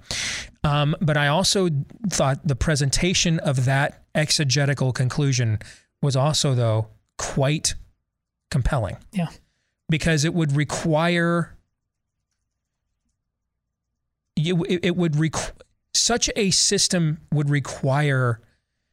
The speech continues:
Speaker 1: you to believe that you could not function safely as a human being.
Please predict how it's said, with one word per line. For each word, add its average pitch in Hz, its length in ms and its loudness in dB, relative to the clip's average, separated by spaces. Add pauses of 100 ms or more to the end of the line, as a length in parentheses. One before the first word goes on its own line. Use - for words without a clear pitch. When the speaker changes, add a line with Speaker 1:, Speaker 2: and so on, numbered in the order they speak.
(1080)
Speaker 1:
you 156 300 2
to 185 120 0
believe 143 600 0
that 135 140 0
you 156 360 2
could 175 380 0
not 120 560 0 (1400)
function 143 480 0
safely 131 640 0 (800)
as 139 160 2
a 131 40 2
human 123 360 0
being. 104 260 -2